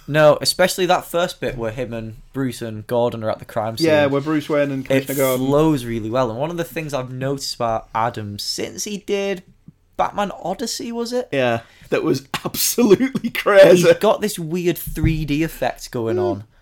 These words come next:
Speaker 2: which he overuses, but he uses it really well in this.
Speaker 1: Yeah, and then, and then you've got Batman shows up and it's Dick Grayson.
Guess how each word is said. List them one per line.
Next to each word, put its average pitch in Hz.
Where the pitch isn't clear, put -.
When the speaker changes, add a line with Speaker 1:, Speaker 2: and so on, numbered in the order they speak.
Speaker 2:
which 127
he 131
overuses, 127
but 117
he 113
uses 165
it 175
really 151
well 165
in 110
this. -
Speaker 1:
Yeah, 220
and 196
then, 208
and 208
then 208
you've 185
got 156
Batman 170
shows 151
up 151
and 147
it's 139
Dick 151
Grayson. 160